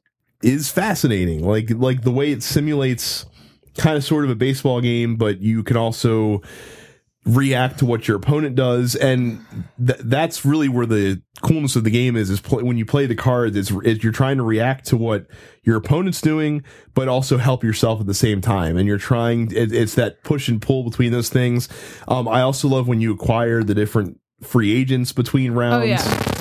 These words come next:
Speaker 1: Um, trying to, you know, find players that fit the style of, of deck that you're trying to build in this game. Um, and you can knock it out in forty-five minutes. It's a terrific, uh, it's a definitely unique deck building game.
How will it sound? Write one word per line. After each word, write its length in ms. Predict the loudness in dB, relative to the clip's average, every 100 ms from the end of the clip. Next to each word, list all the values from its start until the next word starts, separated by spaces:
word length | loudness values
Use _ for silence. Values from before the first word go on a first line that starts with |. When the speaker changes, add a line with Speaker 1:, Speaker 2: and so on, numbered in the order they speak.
| -10 -4 -2
Speaker 1:
Um, 220 | 0 0
trying 320 | 0 2 2
to, 80 | 0
you 140 | 2
know, 180 | 0 -2
find 400 | -2 -2 0 0
players 400 | 0 2 0 0
that 160 | -2 0
fit 300 | -2 0 -2
the 80 |
style 580 | -2 0 2 2 0 -2
of, 480 | 0 0 0 -4 -6 -4
of 180 | -2 0
deck 220 | -2 0
that 140 | -2
you're 100 | -2
trying 280 | 0 0 0
to 60 | 0
build 280 | 0 0
in 60 | -2
this 140 | -2
game. 360 | 0 0 0 -2 -8 -20 -12 -2
Um, 220 | 0 2
and 160 | 0
you 60 | 0
can 140 | 0
knock 220 | 0 0 0
it 60 |
out 200 | 0 0
in 60 | -2
forty-five 500 | 0 -2 0 -2 0
minutes. 280 | 0 0 -2
It's 100 | -2
a 60 | 0
terrific, 680 | 0 0 0 0 0 0 0
uh, 200 | 2 0
it's 160 | 0
a 80 | 0
definitely 380 | 0 -2 0 0
unique 420 | 2 0 0 0
deck 220 | -2 0
building 320 | 0 0 0 0
game. 360 | 0 0 -4